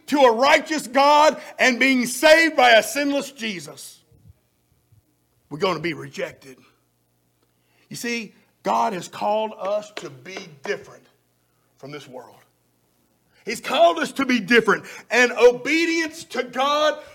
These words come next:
must be more important to you than popularity. Obedience to God must be more important to you than being accepted by the world.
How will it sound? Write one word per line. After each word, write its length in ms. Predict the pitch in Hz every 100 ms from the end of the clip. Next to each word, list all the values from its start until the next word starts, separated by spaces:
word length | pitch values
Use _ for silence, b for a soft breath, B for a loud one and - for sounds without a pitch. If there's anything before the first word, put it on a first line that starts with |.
| -
must 360 | 233 294 -
be 80 | 254
more 320 | 240 269 285
important 640 | 254 214 - 339 339 302
to 120 | - 285
you 460 | 240 269 277 269 B B
than 220 | 285 254
popularity. 920 | 254 277 254 262 269 233 202 180 143 - _ _ _ _ _ - _ _ _ _ - - _ b b
Obedience 580 | 214 262 330 349 330 302
to 120 | 262
God 440 | 254 277 269 233 - B
must 260 | 247 247 247
be 100 | 269
more 280 | 254 269 247
important 580 | - - 370 381 311 -
to 100 | 254
you 360 | 240 240 196 B B
than 200 | 247 247
being 260 | 254 247 254
accepted 760 | 214 - - 311 - - 208
by 160 | 214 214
the 80 |
world. 540 | 226 254 240 202 151